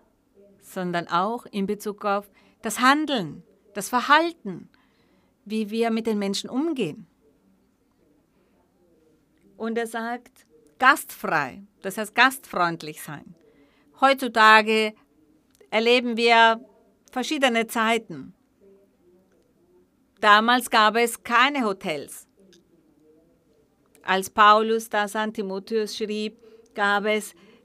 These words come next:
kein Hotel. Und wenn die Menschen gereist sind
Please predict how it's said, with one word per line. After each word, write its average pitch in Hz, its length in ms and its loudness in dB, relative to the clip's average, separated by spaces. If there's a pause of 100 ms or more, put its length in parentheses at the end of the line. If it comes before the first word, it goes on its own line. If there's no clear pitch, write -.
kein 202 360 0
Hotel. 208 600 -2 (1400)
Und 190 140 -8
wenn 208 240 0
die 220 180 -2
Menschen 202 680 -6 (1080)
gereist 202 600 -2
sind - 340 -14